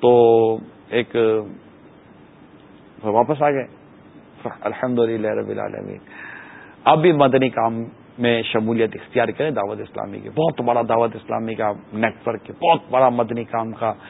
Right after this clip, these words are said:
یہ نظام ہے الحمدللہ۔ میں تو جب مدنی خبریں دیکھتا ہوں نا تو میں کبھی کبھی دیکھتا ہوں یار ایک ایک آپ کا آدھے گھنٹے کی مدنی خبر ہے، بعض اوقات دس دس، بارہ، بارہ شعبہ جات آپ کو دکھائے جاتے ہیں۔ اب دیکھیے کتنے شعبوں میں اور کیسے کیسے اسلام میں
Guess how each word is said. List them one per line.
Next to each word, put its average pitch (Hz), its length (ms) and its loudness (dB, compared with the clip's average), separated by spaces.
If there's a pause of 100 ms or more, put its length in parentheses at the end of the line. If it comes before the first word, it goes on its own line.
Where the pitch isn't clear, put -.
(260)
یہ 120 120 2
نظام 123 440 4
ہے 123 120 0
الحمدللہ۔ 117 760 0 (760)
میں 180 80 6
تو 190 80 4
جب 202 160 6
مدنی 156 320 4
خبریں 180 280 4
دیکھتا 160 340 2
ہوں 185 80 0
نا 175 80 -2
تو 156 140 0
میں 151 120 0
کبھی 143 240 0
کبھی 143 220 0
دیکھتا - 280 -6
ہوں 80 100 0
یار 85 100 4 (800)
ایک 240 340 4
ایک 190 140 6 (380)
آپ 151 220 4
کا 165 100 6 (320)
آدھے 165 240 6
گھنٹے 160 280 4
کی 165 100 2
مدنی 151 360 -2
خبر 143 260 4
ہے، 156 140 0
بعض 147 180 4
اوقات 143 300 4
دس 156 120 4 (100)
دس، 156 200 2
بارہ، 151 260 6 (160)
بارہ 175 240 8 (120)
شعبہ 156 320 6
جات 151 180 6
آپ 131 120 4
کو 135 80 2
دکھائے 120 320 -2
جاتے 107 260 -2
ہیں۔ 98 80 -10 (880)
اب 147 160 4
دیکھیے 175 300 6
کتنے 247 400 6
شعبوں 185 400 6
میں 180 120 4
اور 170 180 4
کیسے 208 320 6
کیسے 185 240 4
اسلام 170 320 2
میں 160 100 0